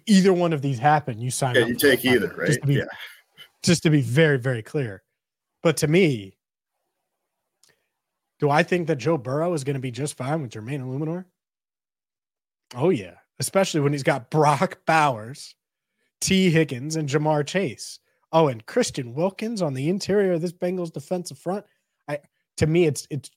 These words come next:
Speaker 1: too, I, I think Brock Bowers today is better than Noah Fant. I think that Christian Wilkins is by far better than Johnny Newton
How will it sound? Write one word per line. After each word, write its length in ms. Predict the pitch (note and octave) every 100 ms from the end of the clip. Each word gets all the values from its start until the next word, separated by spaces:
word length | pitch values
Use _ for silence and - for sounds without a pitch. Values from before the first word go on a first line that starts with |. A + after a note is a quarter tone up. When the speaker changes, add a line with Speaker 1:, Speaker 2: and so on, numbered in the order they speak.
| -
Speaker 1:
too, 360 | - F3+ E3+ - _ _ _
I, 80 | C3+ D3+
I 60 |
think 220 | D#3+ E3 C3
Brock 200 | C#3+ D3
Bowers 300 | D3 D3 -
today 520 | D#3 C#3 B2 F#2+ G2+
is 100 | B2
better 220 | A2 C3
than 120 | A2+ A2
Noah 180 | G#2 G#2
Fant. 180 | G2 F2+ _ _ _ _ _ _ C3
I 120 | C3
think 460 | - B2 A2 - _ _ _ -
that 540 | B2 A#2+ A2+ A2 - - -
Christian 380 | F3 D3+ C#3 C3+
Wilkins 540 | C#3+ C#3 A#2 A2 -
is 160 | C#3 A#2+
by 200 | - B2+
far 340 | - D3+ C3
better 240 | G#2+ A2+ G#2+
than 140 | G#2
Johnny 300 | G2+ G2+ G2+
Newton 320 | G2 F#2+ G2